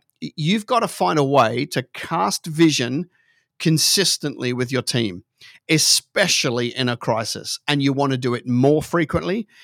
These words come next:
and you wanna find different formats. You might do it as a group, you might do it one-on-one, you might actually have,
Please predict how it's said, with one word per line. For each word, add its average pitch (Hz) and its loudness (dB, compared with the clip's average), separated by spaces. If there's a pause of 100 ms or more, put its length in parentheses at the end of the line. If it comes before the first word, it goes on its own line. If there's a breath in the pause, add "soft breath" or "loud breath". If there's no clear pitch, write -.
(120)
and 135 2
you 131 4
wanna 139 2
find 131 0
different 131 -4
formats. 101 -4
You 127 -2
might 120 0
do 123 -2
it 117 -6
as 117 -6
a 117 -6
group, 139 0 (220 loud breath)
you 127 -2
might 123 2
do 127 0
it 117 -4
one-on-one, 127 0
you 170 -4
might 127 -2
actually 127 -8
have, 139 0